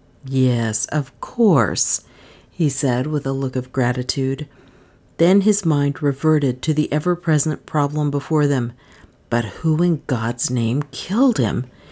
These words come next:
he muttered, kneeling before the fire. "You don't think it was Billy?" Dale saw Billy's face before her for a moment, calm, impassive.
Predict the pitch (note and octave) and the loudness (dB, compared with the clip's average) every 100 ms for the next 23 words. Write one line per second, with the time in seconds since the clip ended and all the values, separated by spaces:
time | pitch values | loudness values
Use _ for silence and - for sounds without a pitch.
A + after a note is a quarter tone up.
0 | - - - E3+ C#3+ C3 A#2 A#2+ A#2+ D3 | -20 -20 -4 0 2 0 0 -2 -4 -4
1 | C#3+ D3+ C#3+ C#3 C#3 C3+ D3 C3+ B2+ C#3+ | 0 2 2 0 -2 -2 0 0 -2 -2
2 | C3 B2 C3+ - _ _ _ _ _ _ | -2 -2 -4 -8 _ _ _ _ _ _
3 | _ D#4 F4+ G#4 G#4+ G#4 F#4 F#4 F4+ D4+ | _ -2 0 0 0 -2 -2 -2 0 0
4 | C#4 - - - _ _ _ _ - F#4+ | 0 -2 -8 -14 _ _ _ _ -4 -2
5 | F#4 F3 D#3 E3+ - _ _ _ _ _ | 0 0 0 -2 -10 _ _ _ _ _
6 | _ _ _ _ G#3+ A#3+ B3+ - G#3 F3 | _ _ _ _ -2 0 0 0 0 0
7 | D3+ D#3 E3+ E3+ - C#3 C#3+ - D3+ C#3+ | 0 0 0 -2 -4 -2 -2 -4 -6 -4
8 | D3+ C#3 C#3 B2+ C3 C3 C3+ B2+ A#2+ - | -2 -2 -4 -4 -2 0 0 0 -4 -10
9 | - _ _ - - D#3 C#3 B2 B2 - | -20 _ _ -10 0 2 2 2 -2 -8
10 | - D3+ D3+ D#3+ D#3 - C3+ B2+ | -4 0 2 2 0 2 0 -2